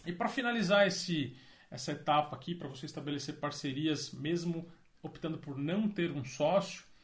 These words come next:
é que você vai ter que contratar pessoas, né, nesse processo.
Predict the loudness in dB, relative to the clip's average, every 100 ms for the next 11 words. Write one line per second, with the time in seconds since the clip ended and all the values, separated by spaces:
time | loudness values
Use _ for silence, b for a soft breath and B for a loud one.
0 | B B B B B -6 -4 -4 -2 -2
1 | -2 -4 -8 -6 -2 0 2 4 8 6
2 | 6 -2 -2 4 6 6 2 -4 -4 -2
3 | -4 -6 -8 -8 -2 -2 -2 -6 -16